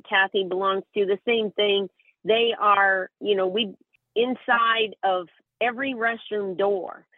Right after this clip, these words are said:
that I have been in, whether it's in the mall or in, you know, a gas station or in a truck stop, on the inside of the door, it has that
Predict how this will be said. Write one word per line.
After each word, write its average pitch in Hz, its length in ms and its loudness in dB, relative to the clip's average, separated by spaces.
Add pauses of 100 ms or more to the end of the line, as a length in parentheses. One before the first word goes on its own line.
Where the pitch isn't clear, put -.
(180)
that 196 180 2
I 208 280 2
have 180 100 -6
been 196 220 2
in, 190 420 -4
whether 190 400 0
it's 190 260 -4
in 180 300 -6
the 170 80 -6
mall 190 560 -2 (400)
or 190 260 0
in, 185 400 -4 (220)
you 190 160 0
know, 175 160 -4
a 175 60 -8
gas 170 440 0
station 254 680 -4 (320)
or 196 220 4
in 202 160 -2
a 214 60 -2 (120)
truck 233 180 0 (100)
stop, 233 400 -2 (520)
on 202 100 0
the 190 180 -2
inside 247 440 2
of 208 100 0
the 190 80 -2
door, 202 460 2
it 220 220 0
has 220 360 -2
that 190 200 2